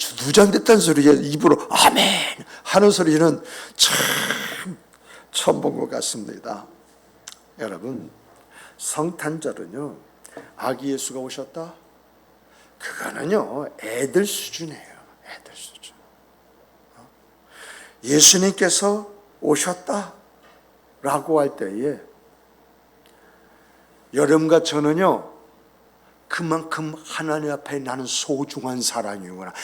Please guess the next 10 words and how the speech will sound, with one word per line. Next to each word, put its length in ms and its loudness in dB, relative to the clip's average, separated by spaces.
이 240 -2
믿음이 340 0
일어나길 580 0
주님의 380 0
이름으로 320 -2
축복합니다. 960 -6
어? 160 -20
독생 560 0
성자 600 -2
예수 520 -2